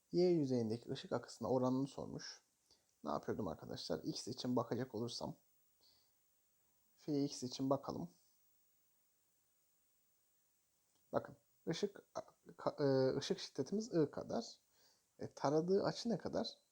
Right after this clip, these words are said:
Yüz seksen dereceyi tarıyor değil mi? Bakın şurayı yarım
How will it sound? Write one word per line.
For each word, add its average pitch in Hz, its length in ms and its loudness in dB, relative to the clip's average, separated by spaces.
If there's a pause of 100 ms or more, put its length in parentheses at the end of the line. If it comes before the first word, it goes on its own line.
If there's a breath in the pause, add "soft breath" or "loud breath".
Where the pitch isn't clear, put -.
(560)
Yüz 160 220 -2
seksen 156 460 2
dereceyi 139 380 6
tarıyor 85 280 -2
değil 208 100 2
mi? 113 80 0 (320 soft breath)
Bakın - 200 -12
şurayı 120 560 0 (1040)
yarım 123 380 0